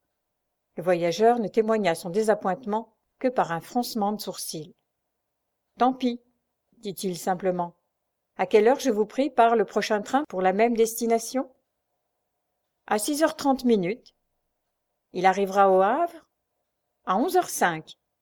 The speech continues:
Merci, monsieur. Le voyageur sortit de la gare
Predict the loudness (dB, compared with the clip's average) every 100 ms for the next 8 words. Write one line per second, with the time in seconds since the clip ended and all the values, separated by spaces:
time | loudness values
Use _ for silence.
0 | _ _ _ _ -6 -4 -4 -6 -6 -6
1 | -6 -6 -10 -10 _ _ _ _ _ _
2 | -2 0 2 2 4 2 2 -2 -2 -4
3 | 2 2 2 0 -2